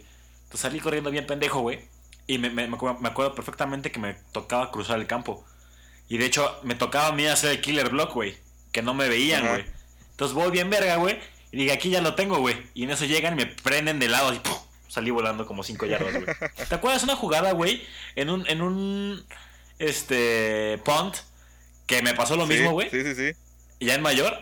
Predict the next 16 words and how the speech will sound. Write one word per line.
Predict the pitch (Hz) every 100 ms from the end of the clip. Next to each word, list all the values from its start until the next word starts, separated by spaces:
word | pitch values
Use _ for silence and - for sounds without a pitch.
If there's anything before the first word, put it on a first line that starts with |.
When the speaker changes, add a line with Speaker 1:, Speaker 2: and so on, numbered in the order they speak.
| -
Speaker 1:
ah, | 131 -
así, | 101 139
igualito, | 139 127 113 123 123
güey. | 98 -
Speaker 2:
<laughs> | 175 - 170 170 - - - - - -
Speaker 1:
Eh, | 143
reviví, | 131 143 135 156 175
reviví | 156 156 151 151 180
ese | 202 190
mismo | 180 196
momento, | 147 143 147
esa | 165 151
jugada, | 120 123 127
güey, | 104 104
así, | 117
¡pum! | 120